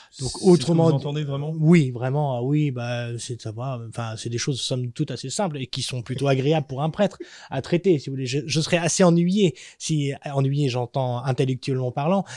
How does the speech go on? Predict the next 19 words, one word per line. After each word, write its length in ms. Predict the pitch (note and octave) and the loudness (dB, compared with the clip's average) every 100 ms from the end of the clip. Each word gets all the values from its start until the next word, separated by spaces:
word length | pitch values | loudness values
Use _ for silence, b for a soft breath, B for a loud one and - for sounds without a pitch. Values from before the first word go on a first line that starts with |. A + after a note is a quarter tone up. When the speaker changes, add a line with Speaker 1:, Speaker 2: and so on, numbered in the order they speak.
| B | B
Speaker 2:
si 160 | - D3+ | -6 -2
mes 140 | C#3 | 0
fidèles 340 | A#2+ C#3+ E3+ C#3+ | -2 2 4 6
venaient 320 | C#3+ D3+ D3+ | 4 4 2
me 120 | C3+ | 2
bousculer 580 | C3 D3+ - - D3 F#3 | 0 -2 -2 -4 2 2
pour 240 | F3 D3 | 2 -4
savoir 300 | - C3+ B2+ | -4 -4 -2
voir 260 | D3 D#3+ D#3+ | -2 0 0
le 80 | C#3+ | 0
synode, 520 | - C#3+ C#3+ D3 D3+ | -2 -2 0 2 0
la 100 | C#3+ | 0
synodalité, 920 | - D3 C#3 C3+ C3+ B2+ - C#3+ D3 | -2 -2 -2 -2 -4 -6 -4 -2 0
le 120 | C#3+ C#3 | 0 -2
discernement 760 | C3+ - C#3 C3+ C3+ C#3+ D3 | -4 -2 -2 -2 -2 -2 -2
spirituel, 580 | - C#3+ C3+ - C#3+ C#3+ | -4 -4 -6 -4 -4 -4
communautaire, 540 | - C#3 C3 C3+ D#3 D#3 | -4 -4 -4 -4 -4 -4
qu'est-ce 160 | |
que, 60 | C#3 | -8